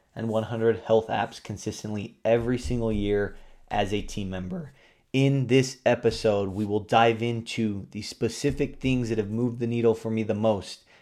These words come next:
and allowed me to have that consistent success. Hope you guys enjoy.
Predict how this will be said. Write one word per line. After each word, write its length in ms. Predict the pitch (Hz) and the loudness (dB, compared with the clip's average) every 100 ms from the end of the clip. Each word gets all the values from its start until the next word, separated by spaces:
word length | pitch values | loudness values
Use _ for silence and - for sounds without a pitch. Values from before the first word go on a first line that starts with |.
| _ | _
and 160 | 104 104 | -6 -2
allowed 360 | 98 104 104 | 2 4 4
me 140 | 98 95 | 0 -6
to 500 | - - 110 104 95 _ _ | -8 -2 0 0 -4 _ _
have 300 | - 104 90 | -2 -2 0
that 240 | - - | -4 -4
consistent 520 | - 92 - 90 - - | -10 -12 -10 -12 -14 -16
success. 600 | - - 98 - - - _ - | -10 -4 -4 -6 -16 -20 _ -4
Hope 180 | 104 113 | -2 2
you 60 | |
guys 200 | 107 92 | 0 0
enjoy. 300 | 90 90 - | -4 -8 -10